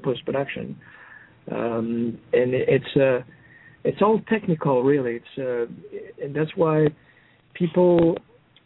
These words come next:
you know, there's some field, uh, in jobs where you're young, you, it's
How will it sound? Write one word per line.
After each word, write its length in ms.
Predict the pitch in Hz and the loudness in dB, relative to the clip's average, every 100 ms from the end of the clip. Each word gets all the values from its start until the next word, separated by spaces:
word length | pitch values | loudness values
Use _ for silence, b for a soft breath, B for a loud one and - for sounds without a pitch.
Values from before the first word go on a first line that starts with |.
| - | -2
you 100 | 180 | 2
know, 100 | 180 | 4
there's 220 | 180 180 | 4 2
some 420 | 233 196 160 147 - - - | 2 4 2 0 -10 -20 -2
field, 380 | 208 185 170 143 | 2 4 4 2
uh, 260 | 156 - 139 | -4 -12 -12
in 380 | 139 156 139 131 | -12 -12 -10 -6
jobs 380 | 143 160 143 123 135 | -4 -2 -4 -6 -6
where 200 | 135 135 | -2 -2
you're 240 | 131 127 | -2 -4
young, 360 | 135 147 147 131 | -2 -2 -2 -4
you, 180 | 127 117 | -6 -8
it's 220 | - 120 | -8 -8